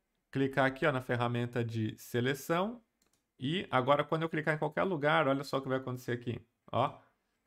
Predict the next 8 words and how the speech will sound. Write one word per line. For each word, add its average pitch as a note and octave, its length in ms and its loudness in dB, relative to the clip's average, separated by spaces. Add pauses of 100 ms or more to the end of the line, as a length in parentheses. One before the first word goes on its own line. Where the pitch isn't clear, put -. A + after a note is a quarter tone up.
ele A2 220 -2
vai, A#2 420 0
é, G2 340 -2 (880)
salvar, D#3 720 2
né, B2+ 220 -6
essa, A2+ 460 -6
essas G#2 220 -10
modificações A2 920 -6